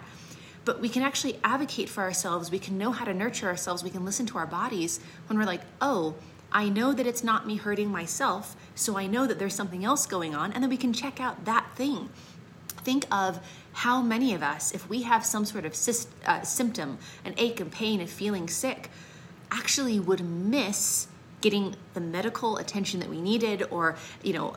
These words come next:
helping nurture ourselves or getting more rest or whatever it is, 'cause we're lumping it all in with, "Well, I'm feeling so bad 'cause of the way that I'm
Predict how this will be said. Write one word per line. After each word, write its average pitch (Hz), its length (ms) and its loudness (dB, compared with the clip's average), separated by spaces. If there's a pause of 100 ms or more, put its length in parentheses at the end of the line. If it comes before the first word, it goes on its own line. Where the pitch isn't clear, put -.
helping 208 560 -2
nurture 196 300 0
ourselves 202 600 2
or 175 160 -4
getting 165 220 -4
more 156 120 0
rest 220 240 0
or 214 60 -2
whatever 175 380 -2
it 160 80 -2
is, 208 280 -2 (400)
'cause 196 200 0
we're 196 100 2
lumping 220 460 2
it 190 160 -2
all 175 240 2
in 214 340 2
with, 151 460 -4
"Well, 185 140 2
I'm 175 100 0
feeling 185 340 -2
so 190 320 0
bad 196 420 -2
'cause - 160 -8
of 170 80 -4
the 170 60 -6
way 160 160 2
that 151 100 -2
I'm 147 200 -6